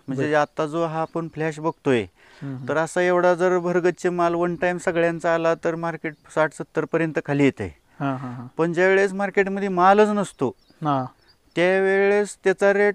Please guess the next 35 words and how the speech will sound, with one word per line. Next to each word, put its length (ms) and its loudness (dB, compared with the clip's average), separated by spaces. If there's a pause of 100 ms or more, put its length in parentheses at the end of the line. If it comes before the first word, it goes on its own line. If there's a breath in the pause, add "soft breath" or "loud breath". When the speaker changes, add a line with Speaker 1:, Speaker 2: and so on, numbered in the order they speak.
(100)
Speaker 1:
कुठपर्यंत 540 4
पण 160 4
जाऊ 180 6
शकतो. 340 -8
म्हणजे 260 -6
त्याला 300 -4
काही 280 -2
लिमिट 260 0
नाही. 200 2
म्हणजे 220 -6
अगदी 360 -4
तीनशे 400 -8
रुपये 240 -8
किलोपर्यंत 640 -8
रेट 240 -2
जातोय. 380 0 (640 soft breath)
म्हणजे 180 -10
आपण 340 -6
जे 100 -8
काल 220 -6
परवा 360 -6
एक, 340 -8
अ, 360 -6
एक 220 -10
दीड 200 0
कॅरेट, 240 2
म्हणजे 280 -6
एवढ्या 240 -2
दोन 240 -2
एकरमध्ये 540 -4
फक्त 240 -8
सव्वीस 380 -6
किलो 220 -6
माल 180 0
निघाला. 360 -4